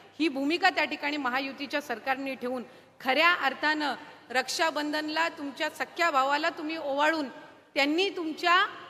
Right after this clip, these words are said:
औक्षणामध्ये ओवाळणी टाकली असेल, पण तुमचे मानलेले तीन बंधू म्हणजे सन्माननीय मुख्यमंत्री आणि दोन्ही उपमुख्यमंत्री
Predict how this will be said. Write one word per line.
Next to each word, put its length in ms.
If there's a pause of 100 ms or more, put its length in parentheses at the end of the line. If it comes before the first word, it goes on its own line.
(240)
औक्षणामध्ये 680
ओवाळणी 400
टाकली 320
असेल, 360 (420)
पण 240 (340)
तुमचे 320
मानलेले 720
तीन 360
बंधू 400 (300)
म्हणजे 260
सन्माननीय 520
मुख्यमंत्री 640
आणि 200
दोन्ही 260
उपमुख्यमंत्री 880